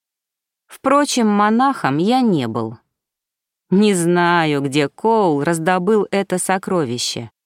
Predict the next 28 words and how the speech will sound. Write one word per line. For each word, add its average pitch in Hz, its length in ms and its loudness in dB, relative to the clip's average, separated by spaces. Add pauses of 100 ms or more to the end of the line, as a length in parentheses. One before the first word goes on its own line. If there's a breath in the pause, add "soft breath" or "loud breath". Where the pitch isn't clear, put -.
(240)
да 160 200 2
мне 190 280 2
и 185 40 2
не 185 220 2
интересно. 165 720 -4 (720)
Но 175 200 4
надо 180 320 2
будет 170 360 -2
не 175 160 2
забыть 170 420 -2
отправить 165 600 -2
ему 139 200 -2
благодарственную 170 1040 -2
открытку. 113 640 -8 (800 loud breath)
Не 175 200 2
то 339 180 0
чтобы 220 320 -2
это 208 220 0
был 208 220 0
первый 156 440 0
раз, 117 240 -2
когда 151 300 -2
мы 156 100 0
с - 80 -6
приятелем 175 720 -2
делили 175 400 0
крылатых 175 540 -2
шлюх, 131 520 -6